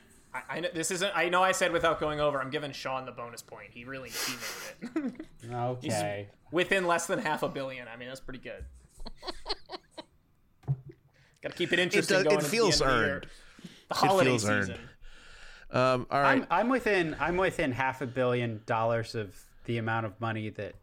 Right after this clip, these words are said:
Speaker 2: Tom Brady, you know, is worth. So we're, we're all close, really, within a half
Speaker 3: Sure.
Speaker 2: a billion.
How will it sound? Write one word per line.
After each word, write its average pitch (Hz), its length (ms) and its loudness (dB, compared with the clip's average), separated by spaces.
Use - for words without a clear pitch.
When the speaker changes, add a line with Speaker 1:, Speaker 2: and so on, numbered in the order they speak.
Speaker 2:
Tom 110 260 -2
Brady, 104 460 -6
you 117 140 -4
know, 101 180 -6
is - 160 -8
worth. 104 300 -6
So 110 400 -2
we're, 127 180 -2
we're 127 200 0
all 160 140 2
close, 165 420 -2
really, 120 320 -2
within 135 240 -2
a 87 100 2
half 123 120 0
Speaker 3:
Sure. 120 60 -8
Speaker 2:
a 113 40 -14
billion. 117 420 -4